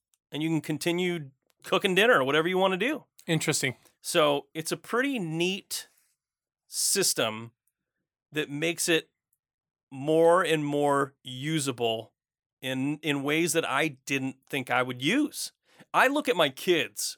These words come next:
Speaker 1: right now. I have a six-year-old and an eleven-year-old, and they use Talk for everything. I have, I've had that stupid Talk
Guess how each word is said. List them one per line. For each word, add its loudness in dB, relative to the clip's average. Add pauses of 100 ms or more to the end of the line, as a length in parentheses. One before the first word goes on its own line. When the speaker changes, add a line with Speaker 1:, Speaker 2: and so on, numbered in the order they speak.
Speaker 1:
right -4
now. 2
I 4
have 0
a -2 (140)
six-year-old 0 (600)
and 0
an -2
eleven-year-old, 0 (720)
and 0 (120)
they 0
use -4
Talk 0
for -2
everything. -4 (1700)
I 4
have, 2
I've 2
had 4
that 4
stupid -4
Talk 2